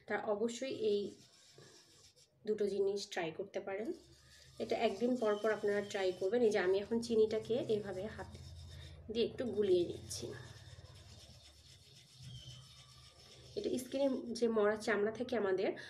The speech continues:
ওইটাকে অনেক বেশি recover করে। So এটা উইন্টারের জন্য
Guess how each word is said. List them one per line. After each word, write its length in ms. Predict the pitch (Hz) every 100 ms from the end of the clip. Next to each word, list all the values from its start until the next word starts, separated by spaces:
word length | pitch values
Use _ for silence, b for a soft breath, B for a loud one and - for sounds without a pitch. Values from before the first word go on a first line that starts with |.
| B -
ওইটাকে 320 | 208 208 208
অনেক 360 | 226 214 196 175
বেশি 280 | 214 254
recover 500 | 214 202 202 196 190
করে। 340 | - - - - B B - -
So 220 | - 190 180 -
এটা 340 | 226 - 202 202
উইন্টারের 480 | 214 226 226 240 247
জন্য 520 | 240 240 240 240